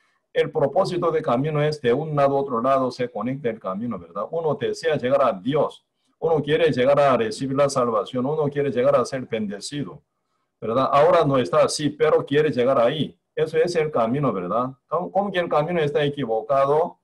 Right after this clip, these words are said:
¿Qué? Debería desecharse. Como dice Isaías capítulo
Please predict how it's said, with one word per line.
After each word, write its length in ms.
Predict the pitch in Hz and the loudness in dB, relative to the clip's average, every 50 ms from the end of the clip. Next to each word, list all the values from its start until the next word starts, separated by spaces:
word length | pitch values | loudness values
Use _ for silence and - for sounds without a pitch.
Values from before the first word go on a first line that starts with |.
| _ _ _ _ _ _ _ _ - | _ _ _ _ _ _ _ _ -4
¿Qué? 300 | 147 143 127 95 - _ | -2 -2 -2 -2 -4 _
Debería 400 | - 104 107 110 123 151 180 185 | -8 -6 -4 -4 -2 0 0 0
desecharse. 880 | 170 143 131 117 113 - 107 - - 139 147 190 190 - - - - - _ _ _ _ _ _ _ _ _ _ _ _ _ _ _ _ _ _ _ _ _ _ _ _ _ _ _ _ _ _ | 2 2 0 0 0 -2 -4 -4 -2 0 0 0 0 -2 -6 -12 -14 -18 _ _ _ _ _ _ _ _ _ _ _ _ _ _ _ _ _ _ _ _ _ _ _ _ _ _ _ _ _ _
Como 400 | - 156 165 180 170 165 160 147 | 0 2 2 4 6 6 6 4
dice 340 | 143 156 175 170 165 160 147 | 4 2 0 2 4 4 4
Isaías 500 | 139 123 120 117 143 151 151 156 156 147 | 4 2 2 2 2 4 4 4 2 2
capítulo 920 | - 135 127 - 160 160 156 143 - 139 127 135 151 160 175 180 - - | 0 0 -2 -2 -2 -2 -2 -2 -4 -2 0 2 4 4 4 2 -2 -8